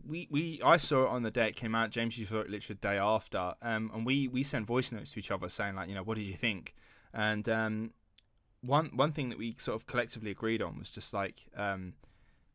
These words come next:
the context of things, just being like, "I don't really get what's going on." So, like, one, one thing I really wanted with, obviously, when we was doing this show, this episode, was just, like, you know, try to understand a bit more about the world that he's in and,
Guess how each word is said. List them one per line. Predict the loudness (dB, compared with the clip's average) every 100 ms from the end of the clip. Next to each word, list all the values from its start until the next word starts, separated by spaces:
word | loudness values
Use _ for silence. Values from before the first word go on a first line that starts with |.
| -18
the |
context | -4 0 0 0 -4 -6
of | -8
things, | -10 -8 -8 -10
just | -12 -10
being | -8
like, | -6
"I |
don't | -6 -6
really | -8 -10
get | -6 -6 -6
what's | -10 -8
going | -6 -6
on." | -6 -6 -10 _ _ _
So, | -2 0
like, | 2 0 -4 -20 _ -2
one, | -2 0
one | 0 0
thing | 0 2
I |
really | 2 2 0
wanted | 0 -2 -4 -2
with, | -4 -2
obviously, | -4 -4 -4
when | -2 -2
we | -2
was | -4
doing | -2 -4 -4
this | -6
show, | -4 -4 -4 -6
this | -6 -4
episode, | -4 -4 -6 -6 -8
was | -10 -10
just, | -8 -6
like, | -6
you | -6
know, | -8
try | -4 -4
to | -2 -4
understand | -4 -2 -2 0 -2
a |
bit | -2 -2
more | -2 -2
about | 0 0 -2
the | -2
world | 0 0 -2
that | -8
he's | -6 -4
in | 0 0 0 -4
and, | -8 -8 -8